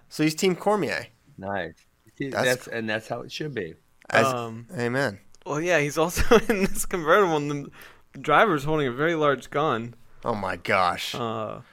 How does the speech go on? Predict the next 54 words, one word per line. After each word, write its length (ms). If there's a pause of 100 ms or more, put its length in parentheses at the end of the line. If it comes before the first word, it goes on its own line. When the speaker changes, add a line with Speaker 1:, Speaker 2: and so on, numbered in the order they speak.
(140)
Speaker 1:
Tomorrow 420
we'll 120
do 160
Speaker 2:
That's 220
Speaker 1:
a 40
Speaker 2:
how 60
you 100
do 20
it, 40
Speaker 1:
Sargouche 100
Speaker 2:
Russia. 300
Speaker 1:
Instagram 640
deep 220
dive. 80
Speaker 2:
That's 80
how 80
you 140
do 280
it. 140 (260)
Speaker 3:
So 320 (180)
he, 260 (140)
he 160
doesn't, 360
he 80
doesn't 200
like 160
to 60
post 240
captions 480
with 100
his 160
photos, 600
but 340
Speaker 1:
He 140
just 160
posts 200
the 60
Speaker 3:
his 100
Speaker 1:
picture. 200
Speaker 3:
bio, 720 (120)
I 80
was 140
like, 100
"Oh, 180
I 40
wonder 180
if 80
this 240
will, 80
like, 160
say 160
what 200
he 100
is," 420